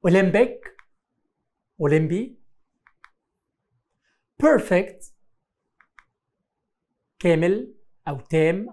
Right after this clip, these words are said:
أو ممتاز. Persuasive. جاي منها كلمة persuade.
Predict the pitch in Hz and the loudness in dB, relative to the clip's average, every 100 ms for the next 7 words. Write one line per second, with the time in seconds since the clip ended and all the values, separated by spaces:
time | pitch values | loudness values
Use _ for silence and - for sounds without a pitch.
0 | - 147 139 127 160 190 - - _ _ | -8 -6 -6 -4 -2 -2 -6 -20 _ _
1 | _ _ _ _ _ _ _ _ _ _ | _ _ _ _ _ _ _ _ _ _
2 | _ _ - 277 233 - - 160 180 175 | _ _ 2 4 4 2 -2 2 2 2
3 | 202 240 269 - _ _ _ _ _ _ | 0 0 -2 -14 _ _ _ _ _ _
4 | _ _ _ _ _ _ 147 160 175 156 | _ _ _ _ _ _ 0 2 2 0
5 | 180 165 - 160 - - 165 190 220 - | 0 0 -2 -4 -6 -4 0 0 -2 -14